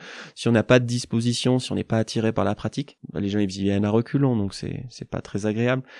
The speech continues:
Mais ce que j'ai observé, <laughs> c'est quand les, j'ai quand même un public assez féminin, parce que les femmes,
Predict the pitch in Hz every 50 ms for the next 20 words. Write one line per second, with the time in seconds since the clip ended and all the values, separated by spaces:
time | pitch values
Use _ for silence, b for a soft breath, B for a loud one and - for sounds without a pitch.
0 | B B B B B B B B B B B - - - 107 113 110 - - 120
1 | 101 107 104 92 - - 101 98 110 135 135 - - - - - 135 120 - -
2 | 113 110 107 104 101 101 101 - - - - - - - - _ _ _ _ _
3 | _ _ - - 101 - - 117 117 117 104 98 - 104 104 107 101 - 107 104
4 | - 104 98 - 98 101 110 123 151 180 202 202 - - - - - - - 117
5 | - - 104